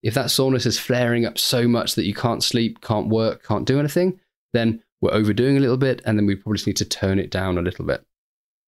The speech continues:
That brings us on quite nicely to then to number five. It's okay to take painkillers. Often people will come to us and they say, "I really don't like the idea of taking painkillers."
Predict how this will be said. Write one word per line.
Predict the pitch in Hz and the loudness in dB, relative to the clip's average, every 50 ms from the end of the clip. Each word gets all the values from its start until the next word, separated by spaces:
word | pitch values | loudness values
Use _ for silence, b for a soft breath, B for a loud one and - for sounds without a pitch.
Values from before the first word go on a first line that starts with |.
| _ - | _ -2
That | 147 139 147 | -2 0 2
brings | 165 165 143 131 | 0 0 0 0
us | - | 0
on | 147 139 | 0 -2
quite | - - 131 117 101 | 0 0 -2 0 2
nicely | 120 113 - - 120 110 | 0 0 0 0 -2 -2
to | - 113 | 0 0
then | 117 113 | -2 0
to | 110 - | 2 2
number | 120 117 110 107 110 | 2 2 2 2 0
five. | - - 170 - - 85 98 - - | 0 0 -2 0 0 -4 -4 -4 -2
It's | - 147 - - | -2 -2 -2 0
okay | - 151 143 - - - 131 135 127 | 0 0 0 0 0 0 2 2 0
to | 127 - 135 | 2 0 -2
take | 123 - - 117 107 - - - | -2 0 0 0 -2 -2 -6 -4
painkillers. | - 117 107 95 - - 78 73 71 - - _ _ _ _ _ _ _ _ _ _ _ _ _ | -2 -2 -2 0 0 -2 -2 -2 -4 -4 -10 _ _ _ _ _ _ _ _ _ _ _ _ _
Often | - 147 143 - 156 127 135 - | -4 -2 0 2 0 0 0 -2
people | - - 135 120 117 110 | -2 -4 -2 0 2 0
will | 101 101 | 0 0
come | - - 180 196 | 0 0 0 0
to | - - 107 85 | 0 0 0 0
us | 87 - | 0 0
and | - 107 110 | 0 0 0
they | 110 107 | 0 2
say, | - - 113 110 107 107 - - _ _ _ | 0 0 0 0 0 -2 -4 -6 _ _ _
"I | 117 | -2
really | 117 117 147 160 165 | 0 2 2 2 0
don't | 143 - 147 143 135 | 0 0 0 2 2
like | 120 120 123 123 104 | 2 2 2 2 2
the | 120 117 | 2 2
idea | 110 107 110 - 110 107 107 | 0 0 0 0 0 2 2
of | 98 - | 0 -2
taking | - 107 98 - - 101 - | -2 -4 -2 0 -2 -2 0
painkillers." | - 95 95 92 - - 90 80 - - | 0 -2 -2 -2 -2 -4 -6 -6 -6 -8